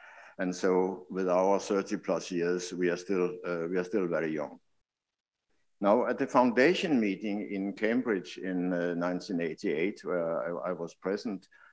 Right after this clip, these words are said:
the main discussion was actually whether Academia Europaea should be a real pan-European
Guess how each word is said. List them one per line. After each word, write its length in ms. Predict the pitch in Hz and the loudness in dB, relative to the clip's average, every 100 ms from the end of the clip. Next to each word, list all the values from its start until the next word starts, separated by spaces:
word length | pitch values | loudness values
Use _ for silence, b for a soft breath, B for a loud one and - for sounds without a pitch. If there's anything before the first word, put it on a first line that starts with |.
| _ | _
the 120 | 104 95 | -2 2
main 420 | 98 110 160 160 | 4 6 4 2
discussion 920 | 113 - - 113 127 - 98 78 85 | -4 -6 2 4 4 0 -6 -6 -6
was 240 | 87 90 90 | -4 -4 -4
actually 440 | 95 - 120 95 | -6 -4 -4 -2
whether 400 | 87 87 104 120 | -2 2 4 4
Academia 640 | 113 76 101 87 104 101 90 | 2 0 -4 -4 -2 -2 -2
Europaea 680 | 95 87 80 - 101 76 90 - _ _ _ | -2 -2 -4 -4 -4 -4 -8 -12 _ _ _
should 340 | - 117 110 - | -4 -2 -2 0
be 280 | 104 98 - | 0 0 -2
a 340 | 98 95 92 90 - b _ _ _ _ _ _ | -2 0 0 -4 -10 b _ _ _ _ _ _
real 420 | 98 113 127 131 | 0 4 4 4
pan-European 1300 | 107 - 117 123 104 110 101 110 120 - 92 82 85 | 0 0 6 6 6 -4 2 4 4 0 -6 -6 -10